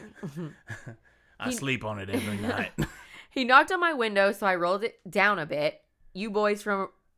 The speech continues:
Speaker 1: you boys here for the sofa?" he said in a gravely voice. It sounded like he needed to cough, but couldn't get it out. Ugh. You, you trying to do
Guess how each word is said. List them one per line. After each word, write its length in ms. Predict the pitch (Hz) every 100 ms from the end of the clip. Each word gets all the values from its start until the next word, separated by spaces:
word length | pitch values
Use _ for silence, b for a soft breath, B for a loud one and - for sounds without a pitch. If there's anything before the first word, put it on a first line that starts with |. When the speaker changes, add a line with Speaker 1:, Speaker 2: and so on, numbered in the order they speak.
| _ _ _ -
Speaker 1:
you 160 | 220
boys 280 | 247 254 240
here 160 | 240 220
for 100 | 208
the 80 | 170
sofa?" 480 | 220 226 226 233 - b
he 140 | - 190
said 300 | - 165 165
in 240 | 165 160 _
a 80 | 175
gravely 680 | 147 151 156 165 185 175 160
voice. 500 | 156 151 147 160 - _ _ _
It 140 | 175 170
sounded 280 | 185 185 185
like 200 | 160 160
he 140 | 170
needed 340 | 165 165 156
to 80 | 151
cough, 560 | 165 - 233 220 165 -
but 140 | 170
couldn't 240 | - 190 180
get 160 | 170
it 100 | 156
out. 300 | - 147 104 - _ -
Ugh. 240 | 185 - _ _ _ _ _ _ _ _ _ _ _ _ _ -
You, 180 | 156
you 160 | 156 147
trying 200 | 147 143
to 60 | 139
do 260 | 139 147